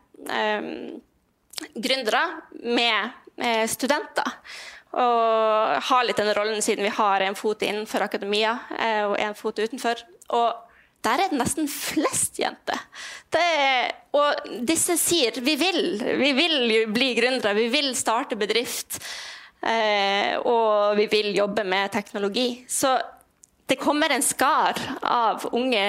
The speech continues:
jenter der ute som, som vil få det til, og da er jo kanskje vårt ansvar som samfunn da å legge til rette for at disse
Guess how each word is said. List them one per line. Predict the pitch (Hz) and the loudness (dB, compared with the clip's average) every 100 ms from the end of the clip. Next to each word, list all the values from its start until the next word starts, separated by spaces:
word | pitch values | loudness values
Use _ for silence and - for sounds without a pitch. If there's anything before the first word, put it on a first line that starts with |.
| 202 | 2
jenter | 208 269 247 | 0 0 0
der | 196 196 | 2 0
ute | 220 220 220 | -2 -2 0
som, | 202 202 208 202 220 277 | 0 -2 -4 -8 -10 -12
som | - 254 233 | -4 -2 2
vil | 226 254 - - | 0 -2 -10 -18
få | - 247 202 | -2 0 0
det | 202 | 2
til, | 262 240 | 0 2
og | 233 233 | 0 2
da | 233 233 240 - - - - _ _ | 2 2 -4 -12 -14 -18 -20 _ _
er | - 294 | -2 0
jo | 269 | 0
kanskje | 262 254 | 0 2
vårt | 240 220 | 2 0
ansvar | 233 254 240 | 2 0 0
som | 220 | -2
samfunn | - 226 277 226 | 0 0 0 2
da | 196 196 - | 2 2 2
å | 214 202 208 208 | 2 4 4 4
legge | 208 226 226 | 4 2 0
til | 277 | -2
rette | 240 - 240 | -2 0 -2
for | 233 - | -2 -4
at | - - - | -6 -12 -2
disse | 240 233 | 0 2